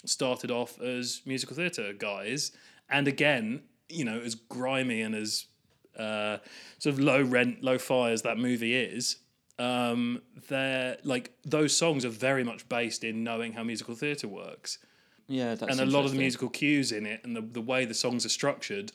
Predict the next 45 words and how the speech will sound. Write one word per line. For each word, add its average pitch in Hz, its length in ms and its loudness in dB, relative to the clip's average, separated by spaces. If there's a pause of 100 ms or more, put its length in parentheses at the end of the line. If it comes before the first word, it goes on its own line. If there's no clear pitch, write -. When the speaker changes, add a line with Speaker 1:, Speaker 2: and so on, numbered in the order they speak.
Speaker 1:
are 107 400 -2 (760)
on 127 120 4
a 123 80 2
sort 131 140 2
of, 117 120 -2 (180)
on 127 100 0
a 120 60 2
really, 123 380 2 (120)
like, 110 260 -6 (1040)
on 127 100 -2
a 123 80 -2
skill 147 480 4
level 104 320 -2
are 104 60 -6
taking 110 360 -4
the 104 60 -8
piss 110 280 -4
out 101 160 -6
of 101 100 -12
the 107 80 -12
form. 113 380 -6 (200)
Speaker 2:
Mm. 101 240 -4 (140)
Speaker 1:
And 127 160 0
that's, 127 220 -2
and 123 140 -2
a 120 40 0
lot 127 160 2
of 117 60 -2
those 113 200 -2
jokes 113 360 -4
are 107 80 -4
based 104 440 -4
ex-, - 320 -4
like, 117 240 -8
explicitly - 440 -6
around 110 580 -2
being 107 220 -2
able 104 280 -8
to, 101 220 -8 (240)
like, 110 180 -6
recognise 107 600 -8
those 104 240 -6
musical 104 320 -10
formats. 107 560 -4
Speaker 2:
Mm. 95 80 -4